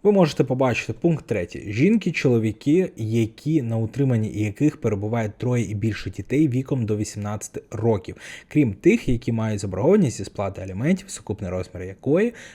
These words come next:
перевищує суму платежів за три місяці. Тобто ви маєте розуміти, що якщо у вас є троє дітей і хоча б по одному є заборгованість зі сплати аліментів,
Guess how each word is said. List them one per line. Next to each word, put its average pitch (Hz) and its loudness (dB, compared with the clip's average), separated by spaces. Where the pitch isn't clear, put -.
перевищує 104 -4
суму 135 -4
платежів 113 0
за 110 -2
три 147 -2
місяці. 107 -4
Тобто 131 0
ви 107 -4
маєте 147 0
розуміти, 135 -2
що - -6
якщо 139 0
у 127 4
вас 117 -2
є 113 -2
троє 135 4
дітей 135 -2
і - -4
хоча - -4
б 120 -8
по 127 0
одному 120 2
є 107 -2
заборгованість 101 -4
зі 98 -10
сплати 98 -10
аліментів, 175 0